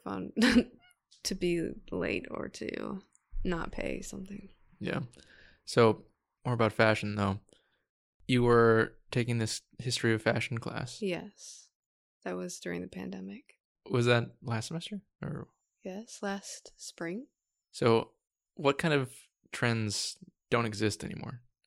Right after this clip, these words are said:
Speaker 1: Oh,
Speaker 2: that,
Speaker 1: gosh.
Speaker 2: <laughs> that used to? Are there, are there any interesting ones that you kinda wish would make a comeback?
Speaker 1: I mean, I don't wish that these would make a comeback, but you don't see, like, ball gowns anymore.
Speaker 2: Yeah.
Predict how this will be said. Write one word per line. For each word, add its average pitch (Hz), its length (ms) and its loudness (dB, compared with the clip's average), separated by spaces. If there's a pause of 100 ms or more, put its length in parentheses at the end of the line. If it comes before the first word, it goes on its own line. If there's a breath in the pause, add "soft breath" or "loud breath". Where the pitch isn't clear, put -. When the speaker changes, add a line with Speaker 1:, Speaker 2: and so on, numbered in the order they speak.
Speaker 1:
Oh, 190 160 -8
Speaker 2:
that, - 140 -6
Speaker 1:
gosh. - 380 -18 (220)
Speaker 2:
<laughs> - 340 -20
that 120 220 2
used - 240 2
to? - 120 -4 (480 loud breath)
Are 131 100 8
there, 131 220 10
are 135 100 10
there 139 120 8
any 143 180 4
interesting 139 380 -2
ones 143 360 -2
that 110 220 2 (600)
you 120 80 -4
kinda 113 200 2
wish 113 240 4
would 120 300 -2
make 123 200 -2
a 117 40 -8
comeback? 123 440 0 (560)
Speaker 1:
I 202 60 0
mean, 196 380 0 (180)
I 185 120 4
don't 214 240 0
wish 185 260 0
that 208 180 -6
these 202 160 -2
would 185 100 -2
make 170 180 -4
a 165 40 -8
comeback, 156 480 -6
but - 140 -4
you 175 100 0
don't 170 260 -6
see, 180 180 -8
like, 170 200 -8 (140)
ball 160 200 -2
gowns 160 540 -8
anymore. 165 640 -6 (220)
Speaker 2:
Yeah. - 180 -4